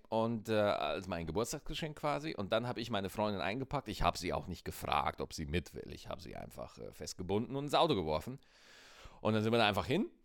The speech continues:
und dann sind wir da hin und erst einmal, muss ich mal sagen, Frankreich, ein super Land, zumindest auf der Autobahn, okay,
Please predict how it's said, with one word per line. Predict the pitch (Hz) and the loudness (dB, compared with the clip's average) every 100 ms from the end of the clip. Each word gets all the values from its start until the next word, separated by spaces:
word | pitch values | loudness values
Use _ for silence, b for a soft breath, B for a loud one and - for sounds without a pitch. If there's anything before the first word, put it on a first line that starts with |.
| - | -6
und | 104 | -2
dann | |
sind | 110 | 2
wir | 123 | 4
da | 95 | 4
hin | 147 285 - _ b b - | 2 -2 -12 _ b b 4
und | 170 202 | 6 8
erst | 302 - | 8 8
einmal, | 277 240 233 220 214 190 | 6 8 8 6 4 2
muss | 185 214 | 2 4
ich | 226 | 6
mal | 220 | 4
sagen, | 175 151 127 107 98 - _ | 8 8 8 2 -8 -14 _
Frankreich, | - 160 202 226 214 214 220 214 - - - - - - _ - - | 2 6 8 8 6 8 6 2 -6 -12 -18 -20 -20 -20 _ -2 4
ein | 117 117 113 - - _ - | 4 4 0 -8 -20 _ -12
super | 95 101 120 202 233 208 202 | -6 -2 6 8 8 6 6
Land, | 151 92 76 - | 6 2 -2 -16
zumindest | - - 135 147 175 214 226 - | -2 2 2 4 4 6 4 4
auf | 151 151 | 2 2
der | 90 | 0
Autobahn, | 85 - - - - - - - | -2 -4 -8 -10 -18 -20 -6 -2
okay, | 107 131 | 2 2